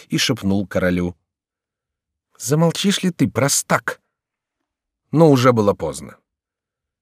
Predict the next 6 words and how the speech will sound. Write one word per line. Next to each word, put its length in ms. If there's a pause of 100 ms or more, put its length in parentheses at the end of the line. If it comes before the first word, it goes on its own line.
(240)
Король 320
объявил 500
де 100
Гизу 320
свою 340
волю 420